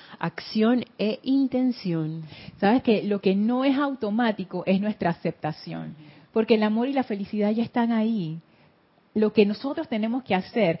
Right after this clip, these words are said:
Speaker 2: o sea, el trabajo que hay que hacer no es para generar ese amor, ya el amor está. Lo que hay que hacer es para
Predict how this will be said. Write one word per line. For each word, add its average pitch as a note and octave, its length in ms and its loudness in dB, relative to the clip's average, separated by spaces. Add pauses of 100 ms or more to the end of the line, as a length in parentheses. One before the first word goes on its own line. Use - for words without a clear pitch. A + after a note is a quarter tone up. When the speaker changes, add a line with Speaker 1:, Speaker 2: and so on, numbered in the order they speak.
(140)
Speaker 2:
o - 40 -20
sea, A#3 140 0
el A#3 220 2
trabajo A#3+ 460 4
que A#3 120 0
hay A#3 120 4
que C4 120 -2
hacer A3 440 2
no C4 420 2
es D4+ 260 2 (840)
para G#3 260 6
generar G#3+ 520 6
ese A#3 240 0
amor, G3 500 -2
ya F#3+ 120 4
el G#3 80 8
amor G3+ 200 0
está. F3 360 -2
Lo F#3 140 -2
que G3 100 4
hay G#3 100 6
que B3 100 2
hacer B3 320 4
es B3+ 160 4 (180)
para G3 680 6